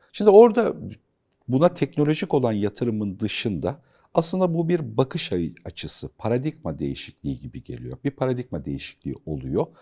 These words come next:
ve o, o değişiklik toplumun tüm yapısını şimdi tahmin edemediğimiz ölçekte ve hızla değiştiriyor. Gerçekten yapay zekanın nasıl böyle tüm, e, kılcal damarlarımıza kadar hızlı bir şekilde girdiğini görüyoruz. Yani bugün,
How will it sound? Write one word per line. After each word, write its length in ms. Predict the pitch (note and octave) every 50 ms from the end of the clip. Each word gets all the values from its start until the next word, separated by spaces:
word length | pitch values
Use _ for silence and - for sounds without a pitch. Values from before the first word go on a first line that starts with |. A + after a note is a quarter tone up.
| _ - - - _ _ -
ve 160 | - A2 A2+
o, 320 | G#2+ G2+ D3+ C#3+ C3 - -
o 200 | C#3+ D3 C#3 A#2
değişiklik 680 | G#2 E2+ D#2+ - - - - _ - E3+ E3 - - _ _ _ _ _ _ -
toplumun 420 | - D#3 D#3 - F3+ E3+ E3+ E3
tüm 220 | E3+ - - G3+ F#3
yapısını 500 | C#3 G2+ - - - - - F2+ A#2 D3+
şimdi 260 | - - C#3 D3+ D3
tahmin 380 | - - C3 B2+ C3 D3 D3 D3+
edemediğimiz 640 | D#3 D#3 G#3+ G3 F#3+ E3 C3 B2+ G#2+ G2 F#2 F2+
ölçekte 600 | F2+ F2+ F2 - - F2+ - _ _ D#3 F3 D#3+
ve 80 | D3 B2+
hızla 460 | G2+ G#2+ G#2+ F#2 F2+ G#2 D#3+ E3+ D3
değiştiriyor. 520 | C3 A#2+ G#2 - - - - D#2 C#2+ G2
Gerçekten 640 | D3+ F3 - - - - D#3 F3 E3+ - - B2 C3
yapay 240 | C#3+ D3 D3 D3+ C#3+
zekanın 380 | C#3 C3 - - C3 C3+ B2+ - - _ _ _ _ _ -
nasıl 240 | D3 D3 - C3+ A2+
böyle 220 | A2 G#2 G#2+ G#2+ - - _ _ _ _ _ _ _ _ -
tüm, 220 | - - E3 D3+ C3 - - - - _ _ _
e, 140 | G2 G#2 G#2
kılcal 480 | - - - A2+ A2 G#2 A#2+ A#2+ A#2+ G#2
damarlarımıza 640 | A2+ A2 A2+ A2 A2 A2 A2 G#2+ G#2+ G#2 A2+ A#2 -
kadar 260 | - F#2+ E2 F2 E2+
hızlı 320 | - G#2 G2+ G#2 A2+ A2
bir 60 | F#2
şekilde 340 | - - E2 - F#2 F2 F#2+
girdiğini 440 | G2 G#2 A#2 F#2+ C#2 C#2 F#2 G#2+ C3
görüyoruz. 400 | B2+ A#2+ G#2 F#2+ F2 D2 C2+ C2+
Yani 240 | C#2+ C#2 C#2+ D2 F#2+
bugün, 240 | A2+ A2 A#2+ G#2